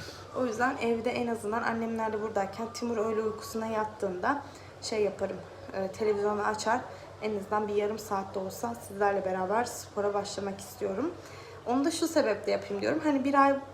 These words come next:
boyunca Sporsuz denedik. Şimdi bir ayda sporla deneyelim. Kendime artık buna alışıp bir rutine oluşturmak istiyorum. Bir de, e,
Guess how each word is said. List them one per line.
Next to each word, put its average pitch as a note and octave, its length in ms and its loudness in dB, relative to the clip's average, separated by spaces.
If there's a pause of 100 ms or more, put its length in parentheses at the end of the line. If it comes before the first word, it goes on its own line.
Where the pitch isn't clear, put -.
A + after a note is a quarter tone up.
(160)
boyunca B3+ 480 4 (720)
Sporsuz C#4+ 640 6
denedik. A#3+ 580 4
Şimdi C4+ 500 0
bir C#4+ 220 8
ayda D4+ 380 6 (160)
sporla C4+ 560 4
deneyelim. G#3 420 2
Kendime B3 420 2
artık B3 340 2
buna A#3+ 120 0
alışıp A#3 400 -2
bir A3+ 100 0
rutine A3+ 280 -2
oluşturmak G3 640 -2
istiyorum. G3+ 560 0 (960)
Bir B3 280 2
de, A#3 220 2 (600)
e, G#3+ 340 0